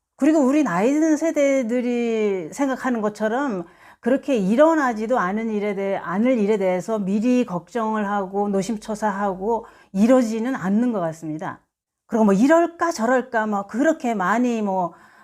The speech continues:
잰다 그러죠. 그렇게 재거나 그런 것도 없이 아주 과감하게 도전도 하고 뛰어들고 부럽죠. 못하는 사람들이 봤을 때는. 그렇다 해가지고 뭐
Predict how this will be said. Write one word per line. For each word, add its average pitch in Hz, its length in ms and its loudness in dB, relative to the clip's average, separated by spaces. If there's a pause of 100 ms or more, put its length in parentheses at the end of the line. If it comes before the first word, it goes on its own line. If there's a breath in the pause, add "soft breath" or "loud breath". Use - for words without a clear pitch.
잰다 254 360 2
그러죠. 202 360 -2
그렇게 202 240 -6
재거나 208 540 -2
그런 214 220 -2
것도 208 280 -4
없이 208 640 -4 (320 soft breath)
아주 202 260 -2
과감하게 202 960 0 (840)
도전도 214 380 0
하고 185 460 -2
뛰어들고 180 880 -2 (760)
부럽죠. 233 560 0 (180)
못하는 196 380 -4
사람들이 165 340 -4
봤을 156 320 -12
때는. 135 240 -16 (360)
그렇다 311 260 4
해가지고 330 540 0
뭐 320 360 2